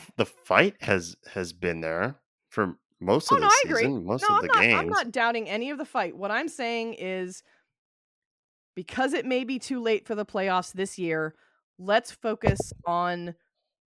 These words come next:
Speaker 1: these games and what happens in the games on a game-by-game basis, and let's just judge on that, and let's take away from those games what we can.
Speaker 2: From a fan perspective, you're saying?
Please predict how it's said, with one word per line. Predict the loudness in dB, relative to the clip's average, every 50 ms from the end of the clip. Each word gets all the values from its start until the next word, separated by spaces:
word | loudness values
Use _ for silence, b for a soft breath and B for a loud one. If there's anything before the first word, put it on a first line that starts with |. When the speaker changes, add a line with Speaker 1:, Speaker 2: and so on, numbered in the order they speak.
| -20 -20 _ _ -12 -10
Speaker 1:
these | -8 -6 -6 -8 -6
games | -6 -6 -4 -4 -4 -6 -6 -8 -10 -8 -10
and | -8 -6
what | -6 -8
happens | -6 -6 -6 -4 -4 -6 -6 -6
in | -6
the | -6
games | -6 -6 -6 -6 -4 -6 -6 -6 -8 -10 -12 -16 _ _ _ _ _
on | -8 -8
a | -8
game-by-game | -6 -6 -6 -4 -2 0 0 0 2 0 -2 -2 0
basis, | -2 -2 -2 -2 -4 -4 -4 -4 -4 -6 -10 -18 b b b b b
and | -10 -8 -2
let's | -2 -2 -2 -2
just | -8 -8 -8 -8 -6
judge | -6 -4 -4 -4 -6
on | -6 -8 -8 -8
that, | -10 -10 -12 -14 -16 _ _ _ _
and | -10 -8 -6 -4
let's | -2 -4 -4 -4 -8
take | -10 -8 -6 -6 -4
away | -4 -2 -2 0 -2 -2
from | -4 -6 -8 -8 -8 -6
those | -4 -4 -4 -4 -4
games | -6 -8 -8 -8 -8 -10 -10
what | -14 -14
we | -14 -12
can. | -10 -8 -8 -8 -10 -12 _ _ _ _ _ _ _ _ _ _ _ _ _ _ _ _ _ _ _ _ _ _ _ _ _ -18 -18 _ _
Speaker 2:
From | -4 0 0
a | 0 2
fan | 4 4 4 4 4
perspective, | 0 -4 -6 -6 -10 -12 -12 -12 -14 -12 -10
you're | -10 -10
saying? | -10 -10 -10 -12 -12 -16